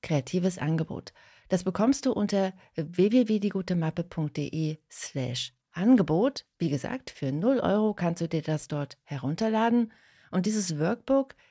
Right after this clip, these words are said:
hilft dir dabei, deine verschiedenen kreativen Angebote so konkret wie möglich zu definieren,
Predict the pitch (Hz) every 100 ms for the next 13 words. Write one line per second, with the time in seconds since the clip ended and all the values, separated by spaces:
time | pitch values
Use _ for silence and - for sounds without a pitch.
0 | _ 208 262 - 226 220 208 196 196 -
1 | 156 165 - 156 - 214 226 220 214 202
2 | - 160 - 226 226 190 - 190 202 185
3 | 190 185 185 180 - _ _ - 175 165
4 | - 170 - 240 262 196 180 214 233 208
5 | - 175 165 156 156 165 190 240 262 262